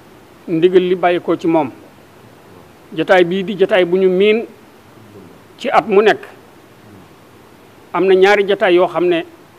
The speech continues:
danañu ko waajal, jàng alxuraan ak xasaayid ak sàkk sarax,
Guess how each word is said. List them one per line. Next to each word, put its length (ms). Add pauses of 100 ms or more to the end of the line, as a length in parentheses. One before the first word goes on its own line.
(640)
danañu 320
ko 140
waajal, 400 (580)
jàng 240
alxuraan 540 (680)
ak 160
xasaayid 440 (960)
ak 140
sàkk 260
sarax, 320